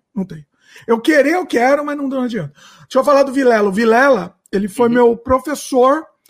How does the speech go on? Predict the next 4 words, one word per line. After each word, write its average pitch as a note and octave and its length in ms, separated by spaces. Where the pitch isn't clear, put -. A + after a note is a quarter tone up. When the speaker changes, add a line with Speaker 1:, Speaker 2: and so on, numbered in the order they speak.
Speaker 1:
na, A3 300
na A3+ 100
Pan-Americana. C#4 800
Speaker 2:
Nossa. E3 1120